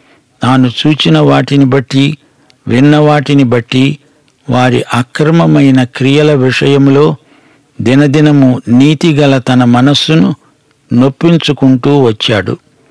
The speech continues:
భక్తులను శోధనలో నుండి తప్పించడానికి దుర్నీతిపరులను ముఖ్యముగా మలినమైన దురాశ కలిగి శరీరానుసారముగా నడుచుకుంటూ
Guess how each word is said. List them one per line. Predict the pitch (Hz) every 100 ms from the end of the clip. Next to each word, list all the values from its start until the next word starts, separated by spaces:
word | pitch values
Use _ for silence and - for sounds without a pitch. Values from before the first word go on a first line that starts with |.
| _ _ _ _ _ _ -
భక్తులను | 104 120 - 156 151 151 151
శోధనలో | - 135 139 147 156 151 147
నుండి | 139 135 120
తప్పించడానికి | 117 123 - 143 139 143 131 139 139 127 147 156 _ _ _ _ _ _ _ -
దుర్నీతిపరులను | 107 131 147 156 151 156 160 143 147 139 143 180 _ _ _ _ 117
ముఖ్యముగా | 123 - 151 156 151 139 135 156 - 120
మలినమైన | 113 131 151 156 156 151 143 131
దురాశ | 113 123 139 143 -
కలిగి | 127 143 147 175 170 - _ _ _ _ _ -
శరీరానుసారముగా | - 127 143 151 151 147 151 131 139 135 139 139 131 131
నడుచుకుంటూ | 120 117 127 - 131 139 135 175